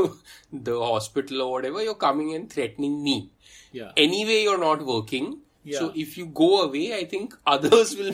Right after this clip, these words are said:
Speaker 1: be able to work more."
Speaker 2: Work peacefully at least. It's like you're coming in and you're sitting and playing cards and whatever,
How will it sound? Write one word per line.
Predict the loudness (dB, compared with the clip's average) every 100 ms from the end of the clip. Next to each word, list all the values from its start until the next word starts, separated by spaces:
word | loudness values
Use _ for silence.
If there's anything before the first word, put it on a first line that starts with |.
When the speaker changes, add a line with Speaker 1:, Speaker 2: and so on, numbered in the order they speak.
| 0
Speaker 1:
be | 2
able | 2 2 0
to | -2 2
work | 0 0 -4
more." | 4 6 6
Speaker 2:
Work | 4 0 -2
peacefully | 0 0 0 2 2
at | 2 0
least. | -6
It's | -10 -4
like | -2 0
you're | 0 0
coming | -2 -2 -2
in | -4 -4
and | -6 -6
you're | -6
sitting | -8 -10 -10
and | -10 -12
playing | -10 -8 -10 -12 -14
cards | -8 -4 0 -2 -2 -6 -6
and | -6 -4 -6 -6 -14 -12 -14 -16 _ -20 -18
whatever, | -16 -10 -6 -2 -2 -4